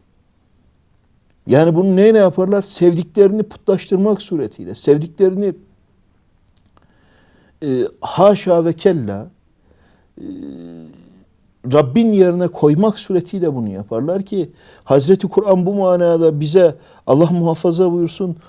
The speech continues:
Nuh kavmini örnek olarak verir. Orada yaşanan bir realiteydi. Ne? E, salihlerden Allah bahseder orada. Sonra o salihlerin nasıl putlaştırıldığından bahseder.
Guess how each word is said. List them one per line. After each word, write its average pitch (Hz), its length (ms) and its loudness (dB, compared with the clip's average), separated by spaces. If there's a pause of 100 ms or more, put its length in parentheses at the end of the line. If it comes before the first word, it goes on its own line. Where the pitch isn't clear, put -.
(200)
Nuh 196 240 2
kavmini 170 420 0
örnek 170 380 -4
olarak 151 440 -6
verir. - 300 -20 (880)
Orada 190 320 4
yaşanan 185 560 0
bir 175 160 -2
realiteydi. 185 720 2
Ne? 208 200 -6 (600)
E, 135 180 2
salihlerden 190 920 2 (600)
Allah 143 340 2
bahseder 110 500 -8
orada. 98 320 -12 (1600)
Sonra 226 340 2
o 185 120 4
salihlerin 156 920 2 (880)
nasıl 196 320 2
putlaştırıldığından 165 1400 -2
bahseder. - 680 -12